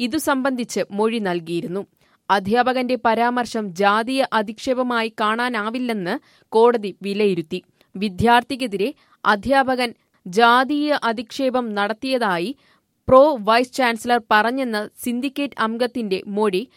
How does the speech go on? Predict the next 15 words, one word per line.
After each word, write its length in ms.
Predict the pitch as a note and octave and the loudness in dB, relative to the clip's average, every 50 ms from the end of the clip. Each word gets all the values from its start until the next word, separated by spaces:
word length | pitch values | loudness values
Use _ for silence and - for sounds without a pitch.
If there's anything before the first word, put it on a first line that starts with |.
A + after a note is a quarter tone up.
| _ _ _ - | _ _ _ 0
കണക്കിലെടുക്കാനാവില്ലെന്നും 1400 | A#3+ A#3+ B3 C4 C4 - D4 C#4 C4 A#3+ A#3+ - C4 B3+ A#3+ G#3+ G#3+ A3+ A#3 C4 C4 B3+ A#3+ G#3 F3+ E3 D3+ - _ _ _ | 0 0 0 0 -2 -2 0 0 0 0 -2 -2 -2 0 0 0 -2 0 -2 -2 -2 -2 -2 -2 -4 -6 -8 -10 _ _ _
വ്യക്തമാക്കി. 680 | - F#3+ F#3 F#3 _ - G3 F3+ E3 D#3+ D#3+ D#3 G3 G3+ - - _ _ _ _ _ _ _ _ _ _ _ _ _ _ _ _ _ _ _ | -4 -4 -4 -4 _ -6 -6 -6 -6 -10 -10 -10 -12 -12 -12 -14 _ _ _ _ _ _ _ _ _ _ _ _ _ _ _ _ _ _ _
കാഷ്വൽ 520 | C#4 C4+ C4 C4+ D4 D4 - - F4 E4+ D#4 | 4 4 4 4 4 0 -4 -4 -4 -4 -4
സ്വീപ്പർമാരുടെ 800 | - - C#4+ C4+ C4 - C#4+ C#4 C4+ C4 C4 B3+ A#3+ A3+ G#3+ G#3 | -4 -4 -4 -4 -2 -2 -2 -2 -2 -2 -2 -2 -2 -2 -4 -4
വേതനം 440 | F#3+ G3 F#3+ G3 F#3 F#3 F3 E3 D#3+ E3 | -2 -2 -2 -2 -4 -4 -6 -6 -6 -4
വർദ്ധിപ്പിച്ചു. 600 | E3+ F3 F3+ D#3 G3+ F3+ - F3 D#3 - - F#3 - _ _ _ _ _ _ _ _ _ _ _ | -4 -4 -4 -4 -8 -6 -6 -8 -8 -6 -8 -8 -8 _ _ _ _ _ _ _ _ _ _ _
തിരുവനന്തപുരം. 640 | - A#3+ A3+ G#3 G#3+ G3 E3+ D#3+ E3+ D#3+ F3 E3+ E3 - _ _ _ _ _ _ _ _ _ _ | -4 -4 -2 0 -2 -2 -2 -6 -6 -6 -6 -6 -6 -8 _ _ _ _ _ _ _ _ _ _
പൊതുമേഖലാ 640 | C4 C4+ B3 D#4+ D4+ D4 D4 C#4+ C4 C#4 C4 C#4 C4+ C4+ | 0 0 0 0 0 0 -2 -2 -2 0 2 2 2 2
സ്ഥാപനങ്ങളിലെ 840 | B3+ - - A#3+ A#3 A#3 B3 B3 B3+ B3+ A#3+ G#3 F3 E3 F3 A3+ D4 - _ _ _ _ _ - | 2 0 2 2 2 2 0 -2 -2 -2 -2 -4 -2 -2 -4 -6 -6 -8 _ _ _ _ _ 0
കാഷ്വൽ 460 | B3+ B3 B3+ C4 - - - D4+ C#4+ | 2 2 2 0 -2 -4 -6 -6 -6
സ്വീപ്പർമാരുടെ 760 | C4+ - - C4 B3+ B3 - C4+ C4 B3+ C4 B3+ A#3 A#3 A3+ | -6 -6 -6 -6 -6 -2 -2 -2 -2 0 -2 -2 -2 -2 -4
ശമ്പളം 500 | A3+ - - G#3+ G3+ G3+ F3+ D#3+ E3 F3+ A#3 - _ _ _ _ _ | -4 -4 -4 -4 -4 -2 -4 -4 -4 -4 -6 -10 _ _ _ _ _
ആറായിരം 680 | - A3 A#3 B3+ C4+ C#4+ D4 D4 D4 D4+ D4+ D4+ C#4 B3 | 2 2 4 4 4 2 2 2 2 2 0 0 -2 -2
രൂപയിൽ 380 | A#3+ B3 B3 A3+ C4 C4 C4 B3 | -4 -4 -2 0 0 0 0 -2
നിന്ന് 260 | A3 F#3 E3 F3 G#3 | -4 -4 -4 -6 -6